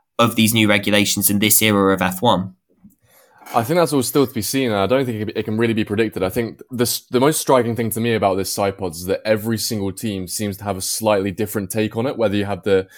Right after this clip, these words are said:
Speaker 2: obviously Mercedes, basically no side pods, to, uh, some cars having massive ones that just ju-, completely jut out the side. I think the fact that everyone's taken sort of quite disparate approaches to the side pods and the way that they're sort of used in the car and in, in generating downforce and, and their use,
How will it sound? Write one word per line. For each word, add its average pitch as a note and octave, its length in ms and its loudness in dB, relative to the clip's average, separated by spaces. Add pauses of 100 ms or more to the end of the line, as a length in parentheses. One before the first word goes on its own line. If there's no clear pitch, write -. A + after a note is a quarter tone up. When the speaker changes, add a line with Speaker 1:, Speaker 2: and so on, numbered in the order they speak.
(360)
Speaker 2:
obviously G#2 240 -2
Mercedes, G2 640 0 (200)
basically G#2+ 360 0
no G#2 220 4
side F#2 340 0
pods, F2+ 300 -2
to, G2 220 2
uh, F#2 160 6
some G2 280 -2
cars F2+ 240 -2
having F#2 360 -4
massive G#2 540 -2
ones F#2 240 -4
that G2 80 -8
just F2+ 220 -12
ju-, - 260 -2
completely A2 300 -4
jut F#2+ 260 -4
out G2 140 -2
the F#2 80 -12
side. F#2 320 -2 (600)
I A2 100 4
think A2 300 0
the A2 80 0
fact C#3 280 2
that A2+ 140 2
everyone's A#2 380 0
taken A#2 380 -2
sort G2+ 360 -2
of - 260 -20
quite - 300 0
disparate G#2+ 400 -2
approaches A2 580 0
to - 60 -16
the G2 80 -10
side F#2 280 0
pods F2+ 380 -4
and F#2+ 240 -2
the G#2+ 80 -2
way G2+ 140 6
that F#2 60 2
they're F#2+ 120 2
sort F#2+ 240 -2
of F#2+ 60 -6
used G#2 260 -4
in G2 40 -6
the F#2 60 -4
car G2 280 0
and F#2+ 80 -4
in, F#2+ 260 -4
in F#2+ 140 -6
generating F#2+ 500 0
downforce F#2+ 640 -2
and, F#2+ 180 -6
and F#2+ 160 -4
their F2+ 120 2
use, F#2+ 480 -6